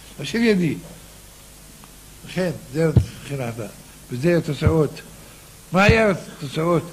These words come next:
שמה באותו אחרי הנס? ישראל קיבלו כל תורה שבעל פה. קיימו וקיבלו היהודים. מה זה כפול? קיימו מה שקיבלו כבר. קודם לא קיבלו ס-, ס-,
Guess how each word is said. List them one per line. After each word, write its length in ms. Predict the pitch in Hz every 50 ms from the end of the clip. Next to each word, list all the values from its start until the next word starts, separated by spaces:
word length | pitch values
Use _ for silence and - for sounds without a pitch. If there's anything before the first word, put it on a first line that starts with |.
| - - - - - - - - -
שמה 280 | - 185 190 180 170 151
באותו 360 | 143 151 147 - 160 147 123
אחרי 320 | - 123 135 147 160 156
הנס? 300 | 143 135 131 147 156 151 - - - - - - - - - - - - - - - - - - - - -
ישראל 300 | 165 123 117 147 165 185 185 -
קיבלו 380 | - 175 156 151 185 170 208 175
כל 160 | 190 220 226 202
תורה 160 | 196 208 214 190
שבעל 300 | 185 185 202 190 180 180 175 -
פה. 60 | 196 175 - - - - - - - - - - - - - - -
קיימו 720 | - - 160 156 156 156 151 147 160 190 208 226 226 220 202
וקיבלו 680 | 185 - - 165 151 143 151 151 165 185 202 202 196
היהודים. 540 | 190 185 180 170 170 175 165 180 170 156 131 - - - - - - - - -
מה 60 | 220
זה 100 | 196 196
כפול? 480 | 175 - 151 127 107 127 147 170 190 190 190 - - - - - - - - - - - - - -
קיימו 640 | - - 143 139 139 139 135 143 170 190 208 214 214 202
מה 80 | 214 180
שקיבלו 540 | 160 - - 160 156 147 160 151 175 170 165
כבר. 280 | - 143 147 139 131 - - - - - - - - - - - - - - - - - - - -
קודם 480 | - - 220 226 233 240 233 226 226 214 202 170 143 - - - - - - - - -
לא 60 | 196
קיבלו 320 | - 226 208 220 226 226
ס-, 40 | 196
ס-, 60 | -